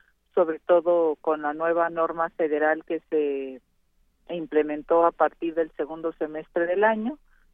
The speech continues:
Entonces, un resultado importante de,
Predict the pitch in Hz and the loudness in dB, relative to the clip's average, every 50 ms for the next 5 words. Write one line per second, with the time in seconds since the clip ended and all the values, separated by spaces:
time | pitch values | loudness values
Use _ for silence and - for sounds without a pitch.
0 | _ _ _ _ _ _ _ - - 190 185 - 190 185 190 - 202 190 180 - | _ _ _ _ _ _ _ -8 -8 -6 0 0 0 0 0 2 0 0 0 0
1 | - - - _ _ _ _ _ _ _ _ _ _ _ - 214 226 220 233 226 | -8 -10 -10 _ _ _ _ _ _ _ _ _ _ _ 2 2 4 6 4 4
2 | 220 - - 180 170 - 185 185 180 196 196 - - 170 160 156 - - 202 214 | 2 0 -4 -6 -2 0 0 0 0 -4 -10 -4 -2 -2 -2 -2 0 0 0 0
3 | 220 220 - 208 180 160 156 160 156 151 147 139 - | 0 -4 -4 -4 -4 -2 -2 -2 0 0 -2 -4 -6